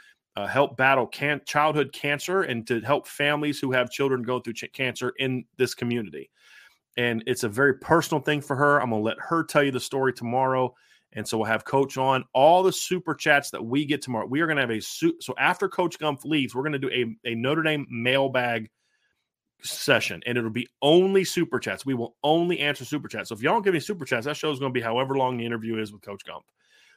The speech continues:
But we're gonna have a, a super chat only mailbag, and every single penny that we earn, so Google's gonna keep their cut, but every penny that we earn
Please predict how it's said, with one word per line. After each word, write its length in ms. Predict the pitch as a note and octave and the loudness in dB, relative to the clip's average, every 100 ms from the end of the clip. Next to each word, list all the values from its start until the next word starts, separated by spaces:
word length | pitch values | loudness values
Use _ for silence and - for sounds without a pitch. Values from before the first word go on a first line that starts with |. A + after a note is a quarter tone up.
| _ | _
But 140 | A#2 G#2 | 0 4
we're 180 | B2 D#3 | 6 6
gonna 160 | D3 | 4
have 180 | C#3+ B2+ | 4 4
a, 280 | A2 G2+ F#2 _ _ _ _ _ _ - | 4 2 -2 _ _ _ _ _ _ -2
a 160 | A2 | 0
super 480 | G#2+ - F3+ F3+ F#3+ | 0 2 0 4 0
chat 600 | F3+ - D3+ C#3+ C#3 - - _ _ _ | 2 2 6 6 4 0 -16 _ _ _
only 640 | C3 C#3 C#3 C3+ C3+ C3+ - | 4 6 6 2 0 -2 -6
mailbag, 800 | A#2+ A2+ B2+ B2+ G#2+ G2 F#2+ F#2+ | -4 2 2 2 0 -2 -2 -6
and 140 | G2+ - | -8 -2
every 360 | C3+ D3+ F3 F3+ | 2 2 2 0
single 480 | - D#3+ D#3 C#3 B2+ | -2 -2 0 2 0
penny 380 | - D3 C3+ | 0 -2 0
that 180 | A#2 - | -2 -6
we 380 | A2 A2 F#3 F#3+ | -6 0 2 4
earn, 340 | G#2+ F2+ F2+ | 2 0 -8
so 260 | A2+ A2 A2+ - - B2+ | -8 -6 -8 -12 -16 0
Google's 380 | B2 F3 G3 D#3 | 4 8 6 6
gonna 180 | F3 D3+ | 2 0
keep 220 | E3 - C3 | -2 -2 2
their 220 | C#3+ C3 | 4 2
cut, 340 | - F#2+ F2+ B2 | -2 -4 -4 -2
but 120 | B2 | 0
every 220 | C#3+ F3 | 2 0
penny 320 | F3 E3+ D#3 | 2 2 2
that 160 | C3 A#2+ | 0 0
we 200 | D#3 F#3+ | -2 0
earn 380 | D#3+ C3+ A#2 | 2 2 2